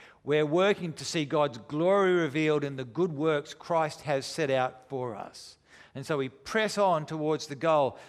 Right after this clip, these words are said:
The Apostle Paul says this, he says, "I want to know Christ." He's in prison. He says, "I want to know the power of his resurrection, and to, I want to know what it's like to participate even in his sufferings,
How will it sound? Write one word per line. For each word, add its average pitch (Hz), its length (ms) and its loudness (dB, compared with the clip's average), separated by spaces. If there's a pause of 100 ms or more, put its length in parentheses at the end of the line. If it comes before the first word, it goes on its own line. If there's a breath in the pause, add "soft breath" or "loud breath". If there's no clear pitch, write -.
(160 loud breath)
The 160 100 0
Apostle 180 420 0
Paul 180 400 2
says 147 360 -2
this, 160 200 0
he 156 80 -8
says, 139 160 -6
"I 156 80 4
want 180 240 2
to 170 80 0
know 160 260 4
Christ." 151 800 0 (1300)
He's 165 140 0
in 214 160 2
prison. 185 420 4 (1000 soft breath)
He 160 80 -4
says, 185 180 2
"I 165 100 6
want 190 300 4
to 165 60 -2
know 196 460 4
the 165 100 0
power 185 320 4
of 180 80 2
his 165 160 0
resurrection, 165 760 0 (320 loud breath)
and 151 180 -2
to, 156 100 -6 (160)
I 165 100 2
want 180 180 4
to 175 240 -4
know 185 240 4 (180)
what 202 140 4
it's 175 120 -4
like 202 220 4
to - 100 -10
participate 180 640 0
even 185 180 2
in 180 120 -2
his 175 160 -4
sufferings, 196 720 -2